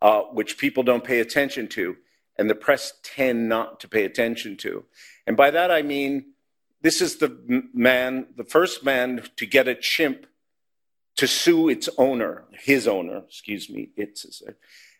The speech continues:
that never happened before. He's also the first person to get a judge in Manhattan to issue, um, under the statute of the writ of habeas corpus,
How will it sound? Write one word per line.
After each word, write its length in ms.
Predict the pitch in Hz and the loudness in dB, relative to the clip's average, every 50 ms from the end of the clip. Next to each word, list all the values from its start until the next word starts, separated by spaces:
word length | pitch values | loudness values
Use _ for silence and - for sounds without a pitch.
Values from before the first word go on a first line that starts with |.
| _ _ - | _ _ 0
that 500 | 135 151 156 151 151 156 160 180 - - | 2 4 6 8 8 8 6 6 -2 -6
never 280 | 113 113 107 - 95 | -8 -6 -6 -6 -8
happened 360 | 95 98 90 85 - 90 90 85 | -6 -4 -4 -4 -4 -8 -12 -10
before. 520 | 82 85 - - - 104 50 55 - - - _ _ _ _ _ _ _ _ _ | -12 -14 -14 -10 -6 -4 -4 -4 -6 -8 -16 _ _ _ _ _ _ _ _ _
He's 240 | - 143 139 123 - | 0 0 0 0 2
also 800 | - 151 143 160 - - - - 202 156 156 156 151 151 - - | 4 4 6 6 4 2 2 4 4 4 4 4 2 0 -4 -2
the 100 | - 123 | -2 -2
first 380 | - - - 147 151 - - - | 0 0 -2 -2 -2 -2 -6 -6
person 600 | - 147 143 139 - - 139 139 135 131 - _ _ _ _ _ - | 0 0 0 0 0 0 -2 -2 -2 -4 -8 _ _ _ _ _ -2
to 100 | - 139 | -2 -2
get 400 | 117 - 143 131 131 - - _ _ - | 2 4 4 4 4 2 -8 _ _ -2
a 80 | 127 120 | -2 0
judge 400 | - - 131 135 143 143 - 139 | 2 4 6 6 6 4 0 -4
in 120 | 135 131 | -2 -2
Manhattan 580 | 127 123 127 127 135 139 135 - - 113 110 - | 0 -2 -2 -2 -2 -2 -2 -4 -8 -12 -12 -10
to 140 | - - 123 - 143 | -6 -6 -4 0 2
issue, 520 | 143 151 - - - 131 120 117 120 117 - _ _ _ _ _ _ _ _ _ - | 2 2 0 0 0 0 0 0 -2 -4 -8 _ _ _ _ _ _ _ _ _ 4
um, 340 | 120 117 113 110 110 110 - _ _ - | 6 6 6 4 0 -2 -8 _ _ 0
under 320 | 131 147 175 165 160 170 | 2 2 2 2 0 0
the 100 | 156 151 | 0 0
statute 500 | 143 - - 165 143 147 - - 151 139 | -2 0 2 2 2 0 0 -6 -8 -6
of 120 | 139 123 110 | -6 -4 -2
the 80 | 123 | -2
writ 180 | 110 113 139 139 | 0 2 2 2
of 120 | 143 135 | 0 0
habeas 420 | 135 143 135 127 135 127 120 - - | 0 -2 -2 0 0 -2 -2 -4 -4
corpus, 680 | - - 147 131 - - - - - - - - | -2 0 0 0 0 -4 -10 -14 -12 -14 -16 -16